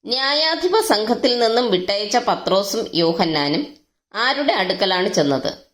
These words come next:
ഉത്തരം, കൂട്ടാളികളുടെ. പതിനഞ്ചാമത്തെ ചോദ്യം. പത്രോസും യോഹന്നാനും കൂട്ടാളികളും പ്രാർത്ഥിച്ചപ്പോൾ എന്ത് സംഭവിച്ചു?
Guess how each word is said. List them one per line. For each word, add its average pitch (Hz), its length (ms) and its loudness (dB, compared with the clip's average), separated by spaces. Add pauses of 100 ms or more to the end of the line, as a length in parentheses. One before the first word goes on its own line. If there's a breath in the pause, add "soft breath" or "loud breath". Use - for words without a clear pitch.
(1160)
ഉത്തരം, 196 500 -4
കൂട്ടാളികളുടെ. 190 1080 0 (1400)
പതിനഞ്ചാമത്തെ 208 680 -2
ചോദ്യം. 147 460 -2 (460)
പത്രോസും 311 640 2
യോഹന്നാനും 233 880 0
കൂട്ടാളികളും 180 880 0 (180)
പ്രാർത്ഥിച്ചപ്പോൾ 240 760 2
എന്ത് 208 360 0
സംഭവിച്ചു? 160 720 0